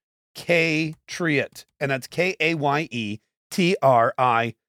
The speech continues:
O T. Facebook dot com slash K Triot. And you can go and you can watch the video, and please follow the page, 'cause again, we need to get it to ten thousand. That's the sweet spot where we can start live streaming again and, and that kind of stuff. Um,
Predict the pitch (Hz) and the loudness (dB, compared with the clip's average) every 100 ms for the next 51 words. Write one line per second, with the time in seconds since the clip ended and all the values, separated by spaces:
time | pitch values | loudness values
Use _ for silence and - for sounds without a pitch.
0 | _ _ 131 131 - 233 110 - _ - | _ _ -2 0 2 0 0 -8 _ -2
1 | 196 - 214 190 175 165 151 147 139 - | 0 2 2 2 2 2 0 0 -2 0
2 | 233 247 - 127 127 147 180 175 156 156 | -2 0 0 0 2 2 0 2 4 4
3 | 151 147 139 139 - 123 131 127 120 175 | 4 4 2 2 -2 -4 0 -2 -2 -4
4 | 175 - 127 127 123 185 160 143 143 139 | -2 2 2 2 -2 -2 -2 -2 -4 -2
5 | 160 120 143 143 139 135 117 - 135 117 | -2 0 -4 -4 -6 -8 -10 -10 -8 -2
6 | 120 120 104 - _ _ - 165 - 143 | -2 -2 -6 -14 _ _ 0 0 0 -2
7 | 202 226 175 131 113 - _ _ _ _ | -2 -2 0 0 0 -2 _ _ _ _
8 | _ - 185 180 180 165 147 151 127 120 | _ 2 4 6 4 0 2 0 2 0
9 | 127 - 123 120 110 104 101 101 101 - | -2 -4 -4 -4 -6 -6 -6 -6 -8 -4
10 | 120 113 117 107 - - - - - - | -2 -2 -2 -6 -6 -8 -10 -18 -6 0
11 | 165 160 | 2 2